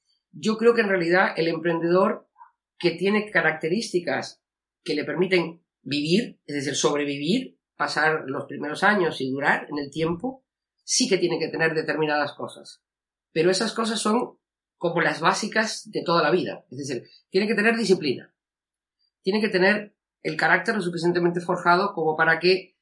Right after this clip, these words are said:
si se encuentra un tonto por el camino no le, no le haga trastabillar. Tiene que tener mucho tesón. Tiene que tener mucha paciencia.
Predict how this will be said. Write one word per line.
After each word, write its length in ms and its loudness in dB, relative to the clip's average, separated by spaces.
si 180 -8
se 80 -6
encuentra 480 4
un 180 0
tonto 300 2
por 120 2
el 60 2
camino 320 4
no 160 4
le, 320 -2
no 120 -2
le 140 0
haga 560 0
trastabillar. 720 -2
Tiene 220 4
que 80 0
tener 220 4
mucho 220 2
tesón. 460 -2
Tiene 180 -4
que 60 0
tener 260 2
mucha 220 0
paciencia. 640 2